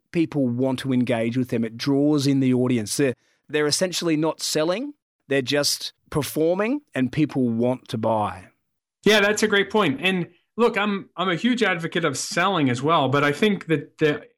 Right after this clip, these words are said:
Speaker 2: interesting opportunity today is knowing when to teach and when to sell. And this is where technology is our friend, because if you have, say, marketing automation platforms in which you can really look at who's engaging, who's opening emails, who's clicking on certain articles, who's going to the website,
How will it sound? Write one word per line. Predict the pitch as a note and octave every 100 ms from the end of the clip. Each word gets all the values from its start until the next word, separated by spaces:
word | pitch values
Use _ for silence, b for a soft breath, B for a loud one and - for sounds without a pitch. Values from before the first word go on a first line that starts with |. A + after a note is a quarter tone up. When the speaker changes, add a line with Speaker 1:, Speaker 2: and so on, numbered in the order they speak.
| _ -
Speaker 2:
interesting | G3 G3+ - F3
opportunity | D3+ D3 C#3+ F3 E3 C#3+ C3+
today | D3+ E3 E3+
is | C#3
knowing | D3+ D#3+ D3+ D3
when | D3 C#3
to |
teach | B2+ F#3 A3 A3
and | C#3
when | C3+ C3
to |
sell. | A2+ C#3 G#2+ - _ _ _ -
And | C#4+
this | F#4
is | C#4+
where | A3 F#3+
technology | - F3 F3 F#3 F3+ E3
is | D3+ C#3
our | B2+
friend, | - A#3+ G#3+ D3 D#3 - _ _ _
because | F3+ F3+ E3
if | F3
you | G#3+
have, | G3+ F#3+ E3+
say, | - - E3
marketing | D#3 D3+ E3 E3+ D#3+
automation | D3+ C#3+ C#3 D#3 F3 C#3
platforms | D3 C3+ - C3 B2 A#2+ A#2 - _ _ D3
in |
which | D#3 D#3
you | F3+
can | E3+ D#3+ D3+
really | D3+ E3 E3+ D#3+
look | E3 E3
at | D#3+ - -
who's | F3+ F3+ E3
engaging, | D3 C#3 D3 D3+ D3 D3
who's | C#3 F3+
opening | E3+ E3+ E3+ E3+ D#3+
emails, | D#3 D#3 D3+ D3 C#3+
who's | F3 E3
clicking | - - F#3+ F#3 E3+
on | D#3
certain | - D#3+ C#3
articles, | C#3+ C#3+ C#3+ D3+ C#3
who's | C#3+ F3+ E3
going | E3 D#3+ E3+ E3
to | D3+
the | D3
website, | D3+ C#3 - C3+ C3